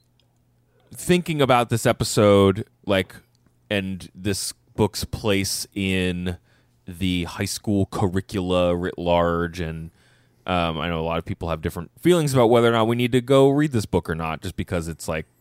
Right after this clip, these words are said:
it can be very dated for students reading books now. It can be not easy to relate to. The symbolism might be a little blunt and the language too difficult to be useful. Uh,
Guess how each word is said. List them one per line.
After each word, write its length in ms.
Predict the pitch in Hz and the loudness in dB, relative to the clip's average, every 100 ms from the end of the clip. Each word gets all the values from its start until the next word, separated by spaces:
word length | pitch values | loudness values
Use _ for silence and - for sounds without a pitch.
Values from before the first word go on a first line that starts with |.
| _ _ _ _ _ | _ _ _ _ _
it 120 | 90 | -10
can 80 | 98 | -2
be 80 | 98 | 4
very 180 | 127 151 | 4 4
dated 560 | 165 202 185 104 90 | 2 2 4 2 0
for 320 | - 92 90 - | 0 0 0 -4
students 520 | - 107 87 85 - | -6 -4 -2 -6 -8
reading 280 | 87 85 82 | -6 -6 -4
books 240 | 85 - | -4 -4
now. 320 | 85 82 80 82 | -8 -6 -4 -4
It 60 | |
can 120 | 92 | -4
be 380 | 87 90 90 90 | -4 -2 -2 -2
not 300 | 87 101 107 - | -4 -4 -4 -8
easy 260 | - 113 127 | -6 -2 0
to 60 | 139 | 4
relate 300 | 147 151 - | 4 2 0
to. 160 | 107 | 0
The 100 | 92 | 0
symbolism 680 | 98 160 185 165 147 110 101 | -2 0 2 4 2 2 0
might 220 | 110 117 | 2 2
be 80 | 139 | 4
a 60 | |
little 200 | 147 147 | 4 4
blunt 600 | 147 131 139 156 135 - - | 0 2 4 4 2 -4 -8
and 200 | 107 107 | -6 -2
the 80 | 110 | -2
language 640 | 110 131 139 127 113 107 - | 0 -2 2 2 0 -4 -4
too 120 | 123 | 0
difficult 560 | 131 131 120 107 - | 0 0 2 2 2
to 100 | - | -6
be 220 | 110 117 107 - | -2 -2 -4 -10
useful. 680 | 104 113 123 - 98 85 85 - - _ - - - - | -8 0 0 0 -2 -2 -2 -10 -20 _ -8 -8 -10 -2
Uh, 540 | 104 98 95 92 85 | 2 4 4 4 2